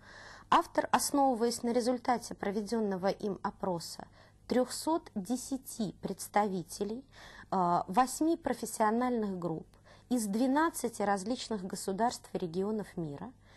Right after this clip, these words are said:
сделал попытку выявить десять главных факторов,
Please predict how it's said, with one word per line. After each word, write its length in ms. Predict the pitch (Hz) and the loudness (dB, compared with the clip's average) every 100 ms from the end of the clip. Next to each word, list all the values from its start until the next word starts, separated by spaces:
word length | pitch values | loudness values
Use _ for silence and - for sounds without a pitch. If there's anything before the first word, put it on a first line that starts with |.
| - - - | -20 -14 -8
сделал 440 | 180 302 392 359 | 0 4 4 4
попытку 760 | - 285 - 196 - - 233 294 - - - - | 2 0 0 -4 -4 -8 -12 -12 -18 -20 -16 0
выявить 560 | 247 320 294 294 - - | 2 4 2 -2 -6 -8
десять 720 | 190 180 277 226 - 135 - - | -4 0 2 2 -2 -8 -10 -6
главных 580 | 196 208 180 160 160 | 2 4 4 0 -10
факторов, 600 | - 175 151 - 233 311 | -2 0 0 -2 -4 -4